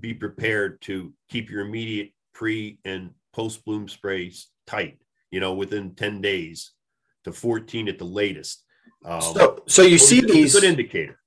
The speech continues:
Speaker 2: Yeah, I mean, I guess let's pretend you see them, um, and you react and you spray a material for black rot at that time of year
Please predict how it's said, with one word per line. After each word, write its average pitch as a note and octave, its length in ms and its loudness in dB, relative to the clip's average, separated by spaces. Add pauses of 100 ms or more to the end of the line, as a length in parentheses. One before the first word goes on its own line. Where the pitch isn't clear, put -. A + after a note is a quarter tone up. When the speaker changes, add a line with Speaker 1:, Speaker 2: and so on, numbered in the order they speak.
Speaker 2:
Yeah, D3 320 8
I D3 140 6
mean, D3+ 180 10
I D3+ 80 8
guess D#3+ 260 6
let's D#3+ 180 6
pretend D#3 480 6
you B2+ 120 6
see D3+ 280 4
them, G#2 420 0 (340)
um, A2+ 460 4 (440)
and C3 180 10
you B2 80 8
react A#2 580 6
and A2+ 120 4
you G#2+ 80 2
spray B2+ 440 6
a A#2+ 60 8
material A2+ 460 4
for G#2+ 200 0
black G2+ 320 4
rot G2 340 0
at - 200 -14
that G2+ 180 -2
time G#2+ 220 -2
of G2 60 0
year G2+ 360 4